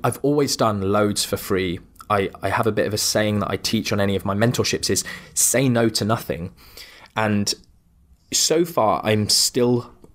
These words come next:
pretty much maintaining that. I mean,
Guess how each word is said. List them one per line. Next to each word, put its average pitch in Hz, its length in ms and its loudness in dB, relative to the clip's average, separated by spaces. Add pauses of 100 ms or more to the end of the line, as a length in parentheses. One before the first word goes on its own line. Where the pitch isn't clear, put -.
(220)
pretty - 480 0
much 180 300 0
maintaining 156 640 0
that. 165 280 -2
I 123 60 0
mean, 113 280 0